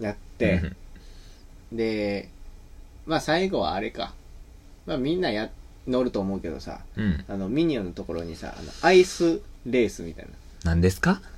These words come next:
Speaker 1: なんかコーヒーカップみたいなやつ。
Speaker 2: うん、うん。
Speaker 1: あんねんけど。
Speaker 2: うん？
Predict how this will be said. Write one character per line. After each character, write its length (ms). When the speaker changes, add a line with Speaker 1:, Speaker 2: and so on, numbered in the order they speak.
Speaker 1:
な 160
ん 40
か 120
コ 160
ー 40
ヒ 100
ー 40
カ 100
ッ 20
プ 100
み 100
た 60
い 40
な 80
や 40
つ。 240
Speaker 2:
う 40
ん、 20
う 20
ん。 60
Speaker 1:
あ 80
ん 20
ね 80
ん 20
け 80
ど。 60
Speaker 2:
う 60
ん？ 320